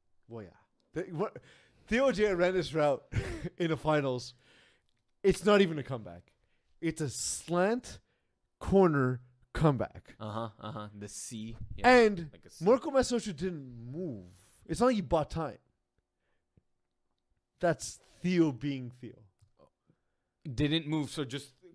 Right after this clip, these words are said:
Speaker 1: He was in the pocket,
Speaker 2: got the ball and threw it.
Speaker 1: got the ball, threw it to
Speaker 2: Oh,
Speaker 1: the
Speaker 2: that's
Speaker 1: cone,
Speaker 2: insane.
Speaker 1: and Theo
Speaker 2: was able to make three routes
Speaker 1: Yeah.
Speaker 2: in one, in, uh,
Speaker 1: Yeah.
Speaker 2: in that motion. Oh, that's unbelievable.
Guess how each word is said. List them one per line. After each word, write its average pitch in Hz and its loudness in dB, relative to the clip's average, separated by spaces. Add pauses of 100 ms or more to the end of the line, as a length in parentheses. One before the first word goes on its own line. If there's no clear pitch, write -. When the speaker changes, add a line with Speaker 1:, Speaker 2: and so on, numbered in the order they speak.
Speaker 1:
He 185 -4
was 180 0
in 233 0
the 277 -2
pocket, 208 -2
Speaker 2:
got 131 -8
the 151 -8
ball 147 -2
and 127 -10
threw 113 -12
it. - -10
Speaker 1:
got 208 6
the 196 -10
ball, 208 2 (140)
threw 196 -4
it - -6
to 214 -10
Speaker 2:
Oh, 226 -2
Speaker 1:
the 226 0
Speaker 2:
that's - -2
Speaker 1:
cone, 151 2
Speaker 2:
insane. 98 -10 (580)
Speaker 1:
and 160 -6 (640)
Theo 196 12
Speaker 2:
was 135 -2
able 147 -2
to 151 -8
make 147 -4
three 151 -4
routes 127 -6
Speaker 1:
Yeah. 139 0 (260)
Speaker 2:
in 120 -10
one, 113 -10
in, 117 -12
uh, 113 -10
Speaker 1:
Yeah. 151 2
Speaker 2:
in 107 -6
that 104 -2
motion. 101 -10
Oh, 104 -8
that's 101 -12
unbelievable. 90 -16